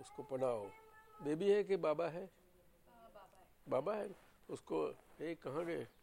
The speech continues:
Speaker 1: उसको सब सहाय करना, हाँ? अगर उसको पढ़ाई चाहे तो उसको करवाना,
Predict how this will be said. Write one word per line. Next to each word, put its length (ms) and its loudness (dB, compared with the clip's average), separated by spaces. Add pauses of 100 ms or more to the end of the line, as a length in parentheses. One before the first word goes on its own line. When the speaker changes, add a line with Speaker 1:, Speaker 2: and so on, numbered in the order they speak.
(480)
Speaker 1:
उसको 480 -2 (220)
सब 220 0
सहाय 440 0
करना, 320 0
हाँ? 380 -4 (500)
अगर 200 0
उसको 240 0
पढ़ाई 320 4
चाहे 340 2
तो 160 0
उसको 260 -2
करवाना, 480 -2